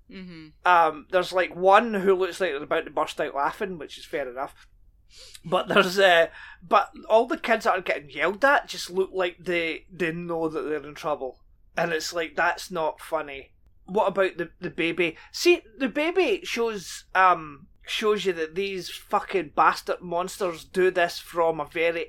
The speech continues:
Speaker 2: early age.
Speaker 1: Mm-hmm.
Speaker 2: And they will probably torment that child growing up.
Speaker 1: It's really upsetting. <laughs>
Speaker 2: It is! And we're supposed to think this is funny or cute.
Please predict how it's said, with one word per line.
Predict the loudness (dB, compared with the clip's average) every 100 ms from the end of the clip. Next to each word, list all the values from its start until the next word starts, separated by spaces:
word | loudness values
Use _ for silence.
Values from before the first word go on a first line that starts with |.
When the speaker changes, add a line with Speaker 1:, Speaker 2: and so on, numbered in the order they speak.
| -4
Speaker 2:
early | -4 -4 -6 -6
age. | -6 -6 -8 -12 -12 -14 _ _ _ -16
Speaker 1:
Mm-hmm. | -14 -14 -14 -16 -18 -20 _ 2
Speaker 2:
And | 4 4 2 -10 -20 -10
they | -2 0 0 -2 -8
will | -10 -10
probably | -4 -2 0 0 -2 -4 -6 -12 _ -20 -10
torment | -4 -2 -2 -4 -2
that | -4 -6
child | -6 -4 -2 -4 -8 -16 -20 _
growing | -12 -6 -4 -4
up. | -4 -6 -12 -20 _ _ -20
Speaker 1:
It's | -20 -14
really | -8 -4 -4
upsetting. | -4 -6 -4 0 0 0 4
<laughs> |
Speaker 2:
It | 8 10 12 10 8
is! | 0 2
And | 2 4
we're | 2 2
supposed | -2 -6 -6 -4 -6
to |
think | -4 -2 -2 -2
this | -4 -4
is | -10
funny | 0 4 4 2
or | -2
cute. | -4 -4 0 0